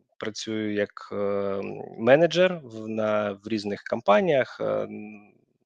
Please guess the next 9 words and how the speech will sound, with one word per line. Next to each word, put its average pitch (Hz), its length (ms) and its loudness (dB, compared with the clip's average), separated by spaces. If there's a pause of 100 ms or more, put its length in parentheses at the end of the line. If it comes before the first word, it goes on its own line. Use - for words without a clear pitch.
(100)
але, 110 240 2
якби, 101 280 -4 (340)
все - 160 0
моє 131 120 10
життя 131 220 8
пов'язане 120 500 8
з 107 80 -4
управлінням. 113 640 0 (640)
Ось, 104 480 0